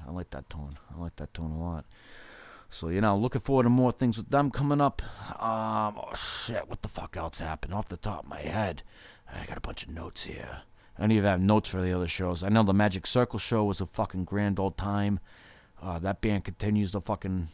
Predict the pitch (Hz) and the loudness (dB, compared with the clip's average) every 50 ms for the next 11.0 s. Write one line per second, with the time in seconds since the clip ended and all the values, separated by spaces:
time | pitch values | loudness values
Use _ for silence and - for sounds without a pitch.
0 | - - - - - - 98 - - - - _ _ - 107 110 107 101 107 104 | -14 -18 -20 -18 -14 -12 -10 -8 -8 -10 -12 _ _ 4 6 8 8 8 8 8
1 | 104 107 107 110 98 98 101 101 101 98 - 104 101 101 95 87 - 98 92 90 | 8 8 8 6 6 6 4 4 4 2 2 2 2 2 0 0 0 -2 0 2
2 | 98 98 104 104 - - - - - - - - - _ - - 76 82 85 85 | 2 2 2 2 0 -4 -12 -20 -20 -20 -20 -20 -20 _ -16 -12 -8 -6 -4 -4
3 | 85 82 76 80 107 101 92 92 - - - - - - - 95 98 98 101 92 | -4 -4 -4 -4 -2 -2 -2 -4 -6 -10 -16 -20 -14 -6 0 0 2 2 2 0
4 | - 117 110 104 95 98 92 104 104 104 101 - - - 113 104 101 101 95 85 | 0 2 2 2 0 0 0 2 2 2 2 0 -2 0 2 2 2 2 2 2
5 | 104 104 104 104 101 98 98 95 - - - 92 92 92 85 - - 85 - - | 2 4 4 4 2 2 0 -2 -4 -4 -4 -2 -2 -2 -2 -4 -6 -8 -6 -4
6 | 107 104 95 - - - 87 85 - - 95 - 90 85 - - 104 101 104 107 | -2 -2 -2 -2 -4 -8 -10 -6 -6 -6 -6 -6 -6 -6 -4 -2 2 2 4 4
7 | 110 120 110 - - - - - - 73 78 82 82 78 76 78 - - - 90 | 4 2 0 -2 -4 -6 -8 -12 -12 -10 -8 -8 -6 -8 -8 -10 -10 -10 -10 -10
8 | 90 - - 95 87 85 82 85 90 92 98 104 107 - - - - - - - | -10 -8 -6 -6 -4 -4 -4 -2 0 0 2 0 0 -2 -6 -12 -20 -18 -18 -20
9 | - - - - - - - - - 90 - - 90 90 85 78 - - - 95 | -20 -18 -18 -18 -18 -16 -12 -10 -8 -8 -6 -6 -4 -4 -6 -6 -8 -8 -2 2
10 | 104 110 107 98 95 104 92 98 101 95 98 95 98 95 101 107 107 104 98 | 4 4 4 4 2 0 0 0 0 -2 -2 -2 -2 0 0 0 -2 -2 -4